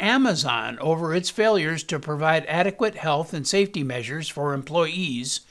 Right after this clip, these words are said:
and for Amazon's retaliatory actions against multiple employees. An investigation into Amazon started back in March twenty twenty, following numerous complaints about the lack of precautions taken to protect employees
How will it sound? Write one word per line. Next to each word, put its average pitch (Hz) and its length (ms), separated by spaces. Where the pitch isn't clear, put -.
and 180 160
for - 260
Amazon's 151 800
retaliatory 156 960
actions 160 540
against 139 340
multiple 175 480
employees. 175 840
An 165 160
investigation 135 760
into 147 240
Amazon 180 480
started 196 500
back 180 260
in 151 140
March 160 480
twenty 190 320
twenty, 143 640
following 156 460
numerous 185 380
complaints 180 920
about 170 300
the 151 100
lack 190 320
of 196 180
precautions 190 800
taken 202 400
to 147 100
protect 165 480
employees 175 920